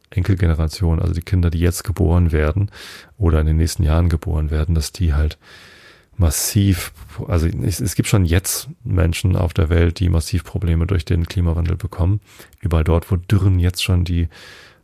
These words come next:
ähm, ja, Lebensumstände massiv verschlechtern. Äh, man muss nur in den Nahen Osten gucken, ähm, oder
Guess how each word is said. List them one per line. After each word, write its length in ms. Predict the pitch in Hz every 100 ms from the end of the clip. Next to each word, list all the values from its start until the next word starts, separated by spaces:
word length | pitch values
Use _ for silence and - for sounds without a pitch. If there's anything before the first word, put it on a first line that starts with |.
| _
ähm, 500 | 87 82 82 82 82 - _ _ _ _ _ -
ja, 160 | 76
Lebensumstände 1120 | 80 82 87 - - 92 - 85 82 82 85 -
massiv 420 | - 87 - 92
verschlechtern. 680 | - 87 - 85 - 107 98 - _ _ _ _ _ _ - - -
Äh, 160 | 87 82
man 160 | 82
muss 180 | 87 87
nur 100 | 90
in 80 | 87
den 120 | 82
Nahen 240 | 80 85 -
Osten 300 | 90 - 92
gucken, 400 | 92 - 90 87 - - - - - - - - _ _ -
ähm, 400 | 87 85 85 -
oder 540 | 95 90 90 90